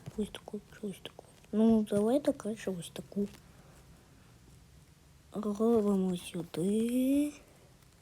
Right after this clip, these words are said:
О, о. Це ми построїли танк, а потім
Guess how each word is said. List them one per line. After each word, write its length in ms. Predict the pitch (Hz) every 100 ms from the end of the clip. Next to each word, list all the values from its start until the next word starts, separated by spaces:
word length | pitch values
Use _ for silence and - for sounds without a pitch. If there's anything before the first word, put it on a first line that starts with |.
| - _ - _ _ - - _ -
О, 200 | 98 95 - - _ - -
о. 220 | 98 98 - - - - - - - - - - - - - - - - - - - - - - - - - - - - - - - - - - - - - - - - - - - - - - - - - - - -
Це 120 | 262
ми 160 | 226 214
построїли 640 | 202 190 - 185 175 175
танк, 380 | 175 269 294 -
а 60 |
потім 720 | 175 - 240 226 - 226 202